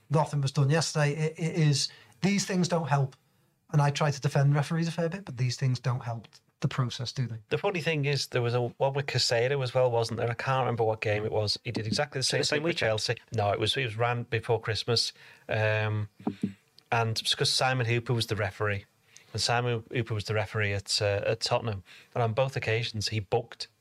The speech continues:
Speaker 2: the player,
Speaker 1: Mm-hmm.
Speaker 2: did give a red card.
Speaker 1: Mm-hmm.
Speaker 2: And it was obviously V A R. And, and, and the referee, Andy Madley, he, uh, yesterday, he didn't even give a foul. So, so
Speaker 1: No.
Speaker 2: he, he wasn't gonna send him off.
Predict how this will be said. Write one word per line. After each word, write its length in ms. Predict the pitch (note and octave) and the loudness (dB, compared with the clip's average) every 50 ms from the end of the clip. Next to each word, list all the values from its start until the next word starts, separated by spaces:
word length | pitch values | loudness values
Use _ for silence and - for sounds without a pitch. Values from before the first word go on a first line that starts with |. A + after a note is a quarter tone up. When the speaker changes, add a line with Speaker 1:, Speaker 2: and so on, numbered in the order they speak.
| _ | _
Speaker 2:
the 60 | - | -12
player, 360 | - - G#2+ G2+ G2+ G#2 G2+ - _ _ D#3+ | -8 -4 -2 -2 -2 -4 -8 -12 _ _ -2
Speaker 1:
Mm-hmm. 180 | C#3+ G#2+ A2 A2 | 0 0 0 -2
Speaker 2:
did 160 | A#2 B2 G2+ | -2 -4 -2
give 120 | - A#2 G2+ | -2 -2 -2
a 60 | G2+ | 0
red 180 | G2 G2+ G2 - | -2 -2 -4 -2
card. 360 | - A2+ G#2+ G#2+ G#2+ G#2+ - - | 0 2 2 2 2 -2 -4 -4
Speaker 1:
Mm-hmm. 140 | C3+ - A#2 | -4 -4 -4
Speaker 2:
And 100 | A#2 A#2+ | -4 -4
it 80 | C3 | -2
was 80 | C3 A2+ | 0 0
obviously 200 | A2 - - B2 | 0 -2 -4 -6
V 120 | A2+ A2+ | -4 -2
A 240 | G#2+ G2+ G2+ G2+ G#2 | -2 0 0 2 2
R. 100 | G#2 A#2+ A#2 | 2 0 0
And, 120 | A2+ A#2+ | -2 -2
and, 220 | - A#2 A2 A#2 - - | -2 -2 -2 -4 -6 -4
and 240 | B2 A#2 G#2+ G#2+ G#2 | -4 -4 -2 -2 -2
the 60 | G#2+ | 0
referee, 640 | A#2 B2 A2+ - - A2+ A2 G#2+ G#2+ G#2+ A2 G#2+ - _ _ _ _ - | 0 -2 0 0 0 0 0 0 -2 -6 -8 -10 -14 _ _ _ _ -6
Andy 280 | - A#2 A#2 A#2+ A#2 B2 | -2 0 0 0 0 0
Madley, 480 | A#2 B2 A#2 A#2 - A2 G2+ G#2 G#2 - _ _ _ _ _ _ _ _ | 0 0 0 0 0 -2 -2 -4 -4 -10 _ _ _ _ _ _ _ _
he, 320 | _ - A2 G#2+ G#2+ A#2 - | _ -4 -4 -2 -2 -2 -2
uh, 60 | G#2+ | -4
yesterday, 720 | A2+ G#2 G2 A2 G#2+ - - - A2+ G#2 G2+ G2 G2+ - _ _ _ _ _ _ | -4 -2 -2 -2 -2 -2 -2 -2 0 0 0 0 -2 -6 _ _ _ _ _ _
he 160 | _ A#2 A#2 G#2+ | _ -4 -4 -4
didn't 380 | - - B2+ B2 C3+ A#2+ - - - - | -2 -4 -2 -2 -2 -6 -6 -8 -6 -4
even 160 | A#2 G2+ G#2 | -4 -4 -2
give 140 | G2+ G2+ F#2 | -4 -4 -6
a 20 | |
foul. 540 | - - A2+ A2 A2 G2 F2 F2+ F2+ - - _ - - - _ _ | -2 -2 0 0 0 0 0 -2 -2 -4 -8 _ -20 -20 -20 _ _
So, 180 | - - - A2+ G#2+ G2+ F#2 | -14 -10 -8 -6 -6 -6 -6
so 220 | - - A#2 G#2+ G#2 | -4 -2 -2 0 0
Speaker 1:
No. 160 | G#2 A#2+ A2 | -2 -4 -4
Speaker 2:
he, 160 | G2 F2 E2+ E2+ | -4 -6 -6 -4
he 100 | A#2+ A#2+ | -4 -4
wasn't 260 | G#2+ G#2 A2 G#2 A#2 - | -2 -4 -4 -4 -4 -4
gonna 100 | G#2 G2 | -4 -4
send 280 | - - G#2 F#2+ F2+ | -2 -4 -4 -4 -4
him 80 | F#2 G2 | -4 -4
off. 300 | G2 F#2+ - - - | -4 -6 -6 -12 -18